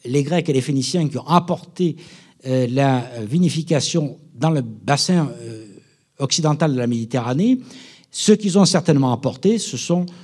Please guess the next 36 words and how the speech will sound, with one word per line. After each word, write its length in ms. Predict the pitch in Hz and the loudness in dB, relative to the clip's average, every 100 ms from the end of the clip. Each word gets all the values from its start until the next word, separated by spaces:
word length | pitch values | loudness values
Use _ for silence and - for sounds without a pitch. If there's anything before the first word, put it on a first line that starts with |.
| - - | -20 -20
de 200 | 98 185 | 2 4
nouveaux 280 | 185 143 143 | 6 4 2
cépages 640 | - 131 127 147 196 113 - - _ _ _ _ - - - - _ | 2 0 2 2 2 0 -8 -20 _ _ _ _ -20 -20 -20 -20 _
et, 360 | 180 208 196 - | 4 6 2 -2
euh, 100 | 175 | -4
de, 520 | 139 135 190 190 175 180 | -2 4 6 6 4 0
euh, 460 | 160 147 143 139 | 0 2 2 -2
de 140 | 117 135 | 0 2
nouvelles 320 | 147 147 160 | 4 4 2
techniques, 400 | 156 - 202 - | -2 -2 -2 -2
euh, 300 | - - 110 113 | -10 -18 -14 -4
évidemment. 480 | 123 113 104 92 - _ - - _ _ _ | -2 -2 -6 -10 -14 _ -20 -20 _ _ _
Et, 340 | 196 220 143 | 4 4 4
et 100 | 175 135 | 2 4
là, 240 | 165 220 | 4 6
nous 220 | 196 131 | 6 6
arrivons 360 | 160 147 147 151 | 4 2 2 2
donc 380 | 135 190 170 - | 2 2 0 -4
à 100 | - | -4
l'époque 380 | 120 135 160 170 | 0 0 2 2
de 60 | 127 | 0
la 140 | 110 | -2
grande 500 | 107 147 185 151 - - - _ _ - | -2 0 0 -2 -4 -14 -20 _ _ -14
phase 360 | - 185 165 117 | 2 4 4 4
de 100 | 131 | 0
la 80 | 123 | 2
colonisation 800 | 143 123 120 131 127 - 233 233 | 2 2 2 2 2 4 2 0
qui, 400 | - 208 180 - - _ _ _ _ | -6 -6 -6 -8 -20 _ _ _ _
euh, 100 | 117 104 | -16 -2
dans 140 | 104 | 2
le 80 | 160 | 4
bassin 260 | 147 131 160 | 4 4 2
occidental 480 | 143 151 139 147 131 | 4 2 4 2 2
de 60 | |
la 80 | 127 | 4
Méditerranée, 720 | 127 123 120 135 127 135 131 | 2 0 -2 0 2 4 4